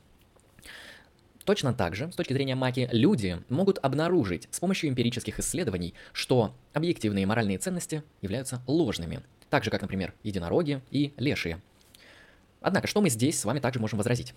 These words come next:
Мы, если принимаем подобную позицию, мы возвращаемся к проблеме того, что люди могут принимать одни и те же факты о каком-либо явлении, они могут быть согласны по поводу тех или иных фактов, однако эти же люди, соглашаясь с фактами, все равно могут вступить в спор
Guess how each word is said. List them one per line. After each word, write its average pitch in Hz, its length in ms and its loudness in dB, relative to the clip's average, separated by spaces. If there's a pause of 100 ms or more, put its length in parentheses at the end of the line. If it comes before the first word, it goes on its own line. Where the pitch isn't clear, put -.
(680)
Мы, 202 320 2 (340)
если 135 240 0
принимаем 117 340 2
подобную 113 300 2
позицию, 135 320 2
мы 160 100 0
возвращаемся 143 460 0
к 127 40 -14
проблеме 127 380 2
того, 151 260 2
что - 200 0
люди 135 400 0 (240)
могут 160 240 4
принимать 143 420 0
одни 135 340 0
и - 140 -2
те 160 220 2
же 101 80 0
факты 160 380 0
о - 120 -6
каком-либо 131 420 2
явлении, 104 540 0 (260)
они 185 120 0
могут 135 160 6
быть 127 100 4
согласны 131 520 2
по 127 120 -2
поводу 127 240 2
тех - 160 0
или 107 60 2
иных 110 180 -2
фактов, - 300 0 (280)
однако 120 520 2
эти 156 240 2
же 92 140 0
люди, 113 340 0 (360)
соглашаясь 101 500 2
с - 80 -6
фактами, - 380 0 (140)
все - 220 2
равно 160 340 4
могут 120 220 0
вступить - 340 -2
в - 60 -10
спор - 340 -2